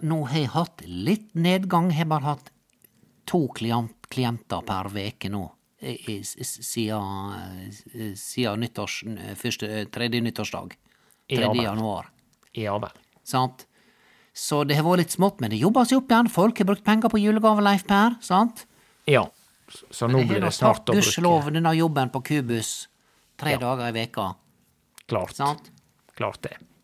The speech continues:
Speaker 1: Og så har jeg etter hvert begynt å få litt mer føling på, på det å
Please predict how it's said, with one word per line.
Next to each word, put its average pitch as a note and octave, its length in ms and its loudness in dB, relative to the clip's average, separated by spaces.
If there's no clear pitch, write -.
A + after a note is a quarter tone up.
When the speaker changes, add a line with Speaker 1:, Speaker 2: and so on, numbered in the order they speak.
Speaker 1:
Og A#2+ 80 -8
så D3+ 120 -6
har D#3 80 0
jeg C3 120 0
etter C3 80 -6
hvert D3+ 280 -2
begynt D3 180 0
å - 80 -2
få G2+ 180 -6
litt D#3 480 0
mer G#3+ 200 6
føling F3+ 520 2
på, C#3+ 440 2
på D3 180 0
det D#3+ 280 4
å B2 420 0